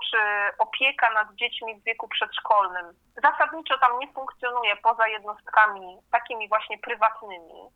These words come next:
Bardzo podobnie jest z jakimikolwiek innymi instytucjami. Być może stoją jakieś świetlice wiejskie, ale nic się w nich nie dzieje, poza komercyjnie organizowanymi wydarzeniami typu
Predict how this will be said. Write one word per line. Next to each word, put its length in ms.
Bardzo 320
podobnie 560
jest 360
z 400
jakimikolwiek 760
innymi 640
instytucjami. 920
Być 260
może 240
stoją 300
jakieś 300
świetlice 600
wiejskie, 580
ale 200
nic 300
się 120
w 40
nich 200
nie 160
dzieje, 380
poza 300
komercyjnie 680
organizowanymi 960
wydarzeniami 680
typu 380